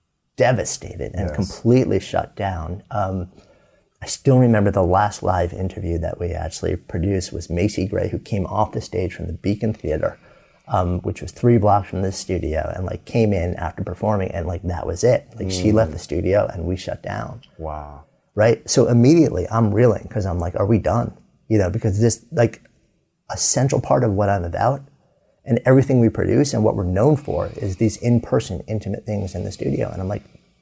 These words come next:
Speaker 1: "But we can't do that. Like, th-, it's just not an option anymore."
Speaker 2: Yes.
Speaker 1: So then my brain goes into the next mode.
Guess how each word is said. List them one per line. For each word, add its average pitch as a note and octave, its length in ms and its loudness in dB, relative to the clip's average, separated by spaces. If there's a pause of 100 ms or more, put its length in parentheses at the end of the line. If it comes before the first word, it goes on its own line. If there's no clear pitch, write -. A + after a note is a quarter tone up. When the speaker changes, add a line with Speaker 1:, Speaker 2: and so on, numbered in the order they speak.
(1300)
Speaker 1:
"But A#2 100 4
we A2 180 4
can't G2 240 -2
do C3+ 140 2
that. - 280 -8
Like, A2 160 -2
th-, B2+ 160 2
it's C3 120 -2
just C3+ 140 2
not A#2+ 200 4
an G2 100 0
option C3+ 340 -2
anymore." E2 380 -4
Speaker 2:
Yes. D#2+ 360 -8 (100)
Speaker 1:
So - 160 4
then C3+ 180 6
my D3+ 140 4
brain G2 420 2
goes F2+ 340 2
into F#2+ 540 -4 (420)
the G#2 120 -2
next E2+ 240 -6
mode. C3 300 0